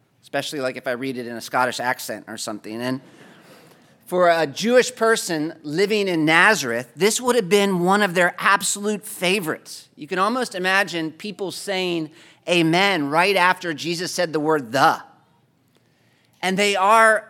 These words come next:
amazed at first. It seems to go well at first. At least that's one interpretation of verse twenty-two, where, where Luke writes, "And all spoke well of him and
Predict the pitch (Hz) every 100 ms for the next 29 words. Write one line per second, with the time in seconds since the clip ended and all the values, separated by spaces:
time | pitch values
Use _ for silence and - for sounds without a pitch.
0 | - 170 165 175 214 254 220 175 143 -
1 | 123 104 - 143 - 208 - 190 175 170
2 | 156 180 233 190 - 135 113 - 147 180
3 | - 190 180 180 175 180 156 170 165 -
4 | 160 170 175 147 127 143 139 - 156 147
5 | 143 180 165 131 131 131 - - - 139
6 | 143 170 175 147 147 143 - _ _ _
7 | _ _ _ - - 151 165 196 - -
8 | 202 151 156 185 214 170 139 123 120 117